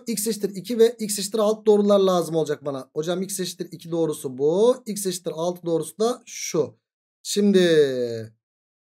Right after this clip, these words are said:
buradaki noktaları da yazalım. İki burası, altı burası. Şimdi bir çember çizeceğim. Bu iki doğruya teğet olacak.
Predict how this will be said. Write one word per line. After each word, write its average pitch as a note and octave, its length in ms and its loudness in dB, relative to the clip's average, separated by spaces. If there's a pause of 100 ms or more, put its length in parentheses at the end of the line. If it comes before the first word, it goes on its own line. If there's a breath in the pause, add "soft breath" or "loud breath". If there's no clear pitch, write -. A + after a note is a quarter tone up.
(320)
buradaki F#3 440 2
noktaları F#3 440 2
da B3 60 4
yazalım. E3+ 540 2 (100)
İki E3+ 240 -6
burası, G3 500 0 (260)
altı B2 360 -6
burası. F#3 460 -2 (320 loud breath)
Şimdi G3 540 -2
bir D#3+ 80 -12
çember G#3 420 2
çizeceğim. A3 420 -2 (800)
Bu G3 200 -2
iki G3 220 -6
doğruya G3 300 8
teğet D#3+ 240 2
olacak. G#3+ 380 2